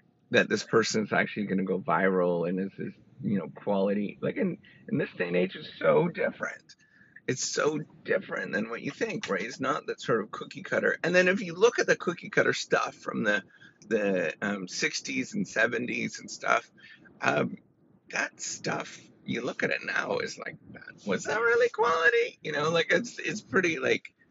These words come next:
fake, um, in all respects, right? The laugh tracks and all that kind of, like, it was just really not,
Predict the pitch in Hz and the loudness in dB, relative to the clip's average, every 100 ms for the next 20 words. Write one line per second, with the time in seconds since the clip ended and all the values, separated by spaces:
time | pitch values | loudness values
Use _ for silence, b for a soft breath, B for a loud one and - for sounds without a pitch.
0 | _ - - 92 113 139 - - - _ | _ -14 -2 0 0 -4 -14 -20 -20 _
1 | _ _ _ - 104 104 101 101 - 110 | _ _ _ -2 -2 0 -2 -4 -6 -8
2 | 107 113 113 107 - 104 107 113 - - | -2 -2 -2 -6 -4 2 2 2 -4 -4
3 | 98 104 - - 78 90 92 - - 78 | -2 -2 -6 -8 -4 -2 -2 -4 0 2
4 | 85 82 - - 82 117 113 - 98 107 | 2 0 -6 -14 -10 -6 -6 -6 -8 -10
5 | b b - 143 175 190 190 - 214 - | b b -6 -4 -2 -2 -2 0 -2 -2
6 | 107 127 147 135 110 98 107 | -6 0 2 2 -2 -2 0